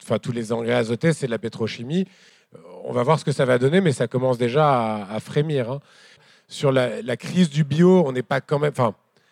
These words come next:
c'est, après des années où on prend dix pour cent par an, voire, voire quinze pour cent par an, là, il y a un petit ra-, ralentissement. On sait que les, la, la période n'a pas été, euh, hyper, euh, normale ces dernières,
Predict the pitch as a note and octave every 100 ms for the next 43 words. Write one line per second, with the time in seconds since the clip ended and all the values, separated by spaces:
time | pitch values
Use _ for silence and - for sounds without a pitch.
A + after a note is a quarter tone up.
0 | _ _ _ _ - C3+ A#2+ A2 - -
1 | C3 D3 C#3+ C#3+ C#3 E3 F3+ F3+ D#3+ C#3+
2 | C3+ C#3+ C#3+ - D3 - D3 C#3+ C#3 D3+
3 | D#3+ C#3 B2+ A2+ A2 A#2 A2 C#3+ B2+ C#3+
4 | - C3 B2+ B2+ D#3+ E3+ - _ - C3
5 | C3 B2 A#2 - C#3+ C3+ A#2+ G#2+ A2+ A#2+
6 | A#2+ A#2 A2+ C#3+ D3+ D#3+ C3 - B2+ -
7 | G#2+ G#2+ G#2+ G#2 G#2+ G#2+ G#2 B2 C#3 B2+
8 | - B2 A#2+ C3+ B2+ A2+ G#2 _ _ _
9 | A#2 - B2+ A2+ A2 G#2+ A#2+ A#2 C3+ C#3
10 | A#2+ A#2+ A#2+ A#2+ A#2+